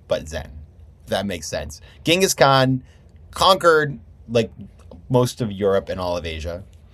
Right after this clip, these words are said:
The guy was running the whole thing and did a lot of good, by the way. He gets a bad rap, and by, you know, obviously there was some, a lot of carnage, but there were some good things too. You can read books about that. Actually, I read a whole book about Genghis Khan and the nice things that he did.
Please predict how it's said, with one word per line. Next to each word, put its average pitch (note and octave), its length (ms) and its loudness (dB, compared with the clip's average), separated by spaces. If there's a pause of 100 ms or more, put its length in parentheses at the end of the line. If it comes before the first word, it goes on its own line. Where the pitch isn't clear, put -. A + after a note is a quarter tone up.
(420)
The B2+ 60 -12
guy A2 260 6
was G2+ 200 -2
running G#2 400 0 (140)
the G2 120 -4
whole G#2 220 0
thing A2 400 -4 (800)
and B2 300 4 (140)
did F3+ 160 2
a F#3+ 40 6
lot D3+ 220 8
of G#2 100 0
good, F#2+ 200 -6
by F2 160 -2
the E2+ 80 -6
way. E2+ 120 -4
He C3 160 0
gets B2+ 220 4
a G#2 60 -2
bad E2 260 0
rap, D2+ 260 -6
and E2 280 -12
by, F2 240 -2
you F#2 120 -10
know, D2 140 -8
obviously D#2+ 600 -8
there F2+ 100 -10
was D#2+ 120 -10
some, D2+ 260 -12 (300)
a G2+ 40 -14
lot E2+ 180 -4
of - 220 -14
carnage, D2+ 500 -10
but - 260 4
there A#2 120 0
were A2+ 60 -2
some - 140 -12
good - 140 -12
things D#2 180 -14
too. D3+ 260 -6 (340)
You G#2+ 80 -10
can F#2 180 -8
read E2 220 -10
books E2 200 -10
about D#2 220 -10
that. D#2 120 -8
Actually, D2+ 220 -10
I E2 40 -12
read E2 100 -6
a E2 40 -8
whole C3+ 140 -6
book A2+ 160 -6
about D#2 160 -8
Genghis D2 240 -14
Khan D2+ 260 -10 (320)
and F#2 300 -8
the G#2+ 100 0
nice A2+ 280 2
things D#2 240 -10
that C#2 120 -12
he C#2 100 -10
did. D2 180 -10